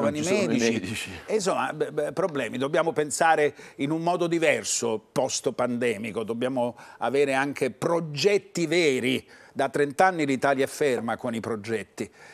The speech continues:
Speaker 1: quindi progetti veri, autentici, che ci portano in avanti.
Speaker 2: Però c'è sempre ancora un po' di, mm,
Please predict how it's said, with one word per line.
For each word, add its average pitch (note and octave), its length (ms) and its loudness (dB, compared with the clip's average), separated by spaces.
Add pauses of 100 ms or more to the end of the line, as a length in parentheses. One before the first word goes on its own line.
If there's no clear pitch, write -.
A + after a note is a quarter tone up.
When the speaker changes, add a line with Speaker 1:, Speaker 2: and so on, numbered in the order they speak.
(120)
Speaker 1:
quindi D3 520 -2 (120)
progetti C3 560 -4
veri, C#3+ 300 0
autentici, C#3+ 680 -2
che A#2+ 160 -4
ci - 220 -4
portano D3 720 0 (360)
in E3+ 140 -2
avanti. A2+ 520 -4
Speaker 2:
Però C#3+ 120 0
c'è - 160 -6
sempre G#2 380 -2
ancora F#2 420 -4
un E2+ 200 -8
po' F2 280 -2
di, E2+ 400 -4
mm, D#2+ 240 -6